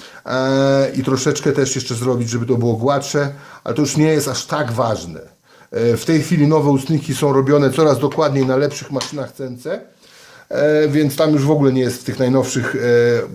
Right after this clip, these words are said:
z ostatnich kilku lat, e, dwieście osiemdziesiątkach, w tych starszych można troszeczkę to wygładzić, ale to i tak będzie w miarę dobrze pracowało. Najważniejsze, najważniejsze jest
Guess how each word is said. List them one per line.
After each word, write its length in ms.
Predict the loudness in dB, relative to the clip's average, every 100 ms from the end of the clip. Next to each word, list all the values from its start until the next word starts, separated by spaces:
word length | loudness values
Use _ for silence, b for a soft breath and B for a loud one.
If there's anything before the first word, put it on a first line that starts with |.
| -8
z 40 | -4
ostatnich 420 | -2 -2 -2 -2
kilku 260 | -2 0
lat, 300 | 2 2 -2 -10
e, 360 | -8 -4 -4
dwieście 360 | -4 -4 -4 -4
osiemdziesiątkach, 640 | -4 -4 0 -2 -2 -6
w 40 |
tych 140 | -6 -4
starszych 440 | -2 -2 -2 -4
można 280 | -2 0 -2
troszeczkę 400 | -4 -6 -6 -4
to 160 | -4 -4
wygładzić, 680 | -4 -2 -2 -2 -4 -8 B B B B
ale 140 | -4
to 120 | 2 2
i 80 |
tak 200 | 2 0
będzie 280 | 0 0 0
w 40 | 2
miarę 280 | 2 2
dobrze 260 | 0 -2 -2
pracowało. 540 | -4 -2 0 2 2
Najważniejsze, 760 | 0 0 0 0 0 0 -2 -4 B B B
najważniejsze 680 | -2 2 2 2 2 2 4
jest 400 | 6 4 -2